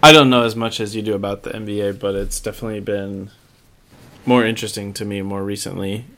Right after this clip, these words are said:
And I don't really love the, like, big picture, like, um, implications and justification for, like, a salary floor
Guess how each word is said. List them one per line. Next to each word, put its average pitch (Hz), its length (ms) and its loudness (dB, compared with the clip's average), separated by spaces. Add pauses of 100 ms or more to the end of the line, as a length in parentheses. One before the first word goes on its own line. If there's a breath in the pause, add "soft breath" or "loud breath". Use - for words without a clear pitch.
And 113 400 0 (1500 loud breath)
I 147 120 10
don't 151 280 10
really 120 280 6
love 120 460 2
the, 117 720 0 (580)
like, - 200 -6 (720)
big 120 260 0
picture, 110 800 4
like, 98 380 -6 (680)
um, - 580 -10 (540 soft breath)
implications 110 600 2
and 101 100 -4
justification 101 760 -6
for, 98 180 -4
like, 95 220 -2
a 95 60 -4
salary 98 420 2
floor 98 640 0